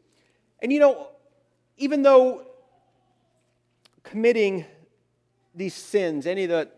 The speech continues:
that list is, it is humiliating.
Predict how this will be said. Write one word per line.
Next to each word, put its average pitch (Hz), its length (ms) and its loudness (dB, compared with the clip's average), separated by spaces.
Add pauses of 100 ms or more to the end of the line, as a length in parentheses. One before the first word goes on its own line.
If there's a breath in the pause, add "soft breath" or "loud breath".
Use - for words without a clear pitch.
that 143 220 -4
list 160 400 -4
is, 160 340 -10 (600)
it 190 160 -4
is 185 420 -4 (540)
humiliating. 151 840 -4